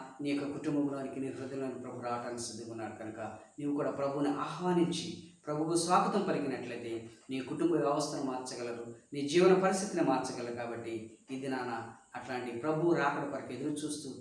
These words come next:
మనమందరం కూడా, "ప్రభా, నా హృదయంలోనికి రండి, నా కుటుంబంలోనికి రండి, నా బిడ్డలను మీరు సరిచేయడని" మన కుటుంబాలను ప్రభు సన్నిధానం సమర్పిస్తూ ఆయనకు విధేయుడిగా, దీనుడిగా, సాత్వికుడిగా బిడ్డలకు ఉండాలని మనం చేస్తూ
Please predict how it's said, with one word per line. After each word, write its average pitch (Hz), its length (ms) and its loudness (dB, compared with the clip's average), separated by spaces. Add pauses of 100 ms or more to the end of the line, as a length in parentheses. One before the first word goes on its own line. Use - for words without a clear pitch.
(260)
మనమందరం 160 420 6
కూడా, 156 140 0
"ప్రభా, 143 300 0
నా 135 100 0
హృదయంలోనికి 127 720 -2
రండి, 110 500 -8 (260)
నా 139 120 0
కుటుంబంలోనికి 180 600 6
రండి, 156 680 6
నా 139 160 2
బిడ్డలను 185 540 10
మీరు 151 160 6
సరిచేయడని" 143 880 -2 (520)
మన 160 220 4
కుటుంబాలను 208 600 8
ప్రభు 165 280 6
సన్నిధానం 143 420 2
సమర్పిస్తూ 135 580 -6 (380)
ఆయనకు 135 320 -2
విధేయుడిగా, 165 840 4
దీనుడిగా, 160 480 6
సాత్వికుడిగా 123 720 -4
బిడ్డలకు 110 240 -8
ఉండాలని 107 360 -6
మనం 107 300 -8
చేస్తూ 107 220 -12